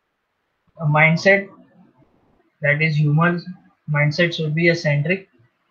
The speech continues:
that is empathic. We will see that what is empathization or empathy.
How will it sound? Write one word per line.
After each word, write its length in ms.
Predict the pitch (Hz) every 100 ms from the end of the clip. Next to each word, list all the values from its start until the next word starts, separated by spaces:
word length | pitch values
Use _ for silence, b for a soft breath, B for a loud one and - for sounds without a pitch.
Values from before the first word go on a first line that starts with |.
| _
that 140 | 143 139
is 200 | 151 160 -
empathic. 580 | 151 143 170 170 139 - _ _ _ _ _ _
We 200 | 151 147
will 80 | 156
see 160 | 202 196
that 260 | 156 139
what 180 | 143 147
is 120 | 170
empathization 1000 | 156 147 156 151 151 147 147 143 147 131 - _
or 180 | 151 151 156
empathy. 560 | 147 151 147 131 123